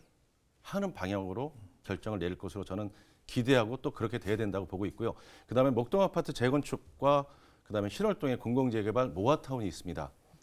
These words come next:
지금 온도 차이가 굉장히 심합니다. 그리고 특히 목동 아파트 일, 이, 삼 단지의 경우 이유를 알 수 없이 근거 없이 삼 종에서 이 종으로 바뀌었거든요.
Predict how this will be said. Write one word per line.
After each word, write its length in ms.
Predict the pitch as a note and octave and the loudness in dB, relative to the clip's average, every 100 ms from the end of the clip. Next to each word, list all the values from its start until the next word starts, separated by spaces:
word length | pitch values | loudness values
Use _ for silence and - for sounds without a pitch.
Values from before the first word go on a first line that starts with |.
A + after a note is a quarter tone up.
| _ _ _ - | _ _ _ -6
지금 220 | C#3+ C3+ | 0 2
온도 220 | B2 F#3+ | 4 4
차이가 280 | G#3+ F#3+ G3 | 2 0 -2
굉장히 360 | - G#2+ A#2+ G#2 | -2 -2 -2 -4
심합니다. 600 | - A3 G3 F2+ D2 - G#2+ G2 - _ _ | -6 -6 -4 -4 -6 -6 -18 -20 -20 _ _
그리고 220 | A2+ A2+ | -4 -2
특히 380 | - - C#3+ C#3 - | -4 -2 -2 -2 -8
목동 300 | - A2 E3+ | -8 -4 -2
아파트 320 | D3+ D3+ C#3 B2+ | -2 -2 -4 -2
일, 180 | A#2+ | 0
이, 60 | C3+ | 0
삼 160 | B2+ D3+ | -2 -2
단지의 320 | C#3 A#2 A2+ | -2 -2 -4
경우 320 | G#2+ B2 E3+ - _ _ _ _ A2+ | -2 -2 -4 -8 _ _ _ _ 0
이유를 400 | F3 D4 D4 E3+ | 4 4 4 2
알 140 | F2+ | -2
수 160 | - A2+ | -2 -4
없이 180 | - | -4
근거 380 | - - D#3 F#3 | -8 -2 0 0
없이 420 | D#3 - D#3+ E3 - _ _ _ _ | -2 -2 -4 -4 -10 _ _ _ _
삼 260 | - G#3 G3+ | -8 -6 -2
종에서 280 | G3 C#3+ | -2 -2
이 140 | F#2 A2 | -4 -2
종으로 220 | E3 D3 | -2 -2
바뀌었거든요. 560 | D#2+ D2+ F2+ D#2 F2 C3+ | -4 -12 -12 -10 -10 -10